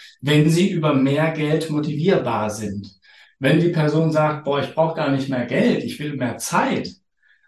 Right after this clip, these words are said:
dann krieg ich die mit noch mehr Geld gar nicht motiviert. Dann wäre aber, „Du hast jetzt jeden zweiten Montag frei“,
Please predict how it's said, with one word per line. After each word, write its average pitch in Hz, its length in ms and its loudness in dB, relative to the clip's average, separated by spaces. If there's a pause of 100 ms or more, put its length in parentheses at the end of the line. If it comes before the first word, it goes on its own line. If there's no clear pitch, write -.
(240)
dann 151 600 -2
krieg 196 300 2
ich 175 160 -2
die 190 120 4
mit 175 220 4
noch 175 420 4
mehr 156 300 2
Geld 160 360 0
gar 156 160 -4
nicht 151 160 -4
motiviert. 151 560 -2
Dann 135 180 2
wäre 156 400 0
aber, 147 300 0
„Du 143 140 -2
hast 156 160 -2
jetzt - 180 -6
jeden 151 180 -2
zweiten 143 320 -2
Montag 160 480 2
frei“, 151 520 -2